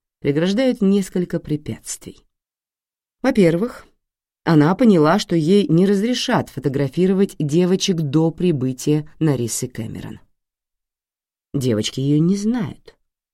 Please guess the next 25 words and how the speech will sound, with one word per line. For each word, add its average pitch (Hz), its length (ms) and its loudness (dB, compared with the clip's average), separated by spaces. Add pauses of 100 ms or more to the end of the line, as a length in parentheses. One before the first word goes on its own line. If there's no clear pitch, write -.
у 170 100 6
них 170 200 4
нет 160 240 2
никаких 165 420 0
причин 165 460 -2
доверять 185 560 -2
ей, - 240 -14 (800)
и 156 220 6
поэтому 156 500 2
порядок 165 560 -4
будет 123 460 -6
таким. - 400 -14 (1300)
Но 214 280 4
в 208 100 -2
этот 226 300 -2
день, 220 320 0
когда 165 340 -2
Дебора 165 420 0
вошла 147 380 -6
в - 80 -18
комнату, 185 680 -4 (500)
там 254 260 2
были 233 180 2
только 202 360 0
девочки 175 720 -4